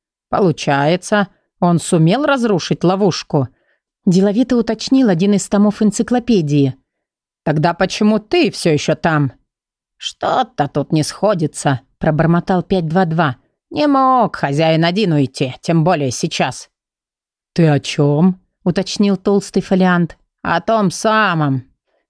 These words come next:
загадочно ответил ворчун и добавил. «Дилли, попробуй найти какую-нибудь дверь».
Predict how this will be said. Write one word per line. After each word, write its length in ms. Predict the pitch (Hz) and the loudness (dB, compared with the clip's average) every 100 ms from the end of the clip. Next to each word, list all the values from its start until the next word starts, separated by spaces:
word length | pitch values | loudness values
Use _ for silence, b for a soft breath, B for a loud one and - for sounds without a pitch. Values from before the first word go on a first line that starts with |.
| - | -2
загадочно 640 | 175 160 190 190 - 190 | 0 2 2 0 -2 -2
ответил 360 | 180 190 208 190 | -2 -2 -2 0
ворчун 440 | 175 196 - 247 | 0 -4 0 2
и 40 | 214 | 2
добавил. 520 | 190 185 175 151 127 - _ _ _ _ | 2 2 2 0 -2 -8 _ _ _ _
«Дилли, 680 | 165 208 277 247 156 147 135 | -8 -4 -2 0 2 2 0
попробуй 640 | - 165 - 262 185 170 | -2 -4 -2 0 0 2
найти 320 | 165 156 147 165 | 2 0 0 -2
какую-нибудь 640 | 160 - 170 165 160 165 | -2 0 2 2 0 0
дверь». 380 | 156 160 139 | 2 2 0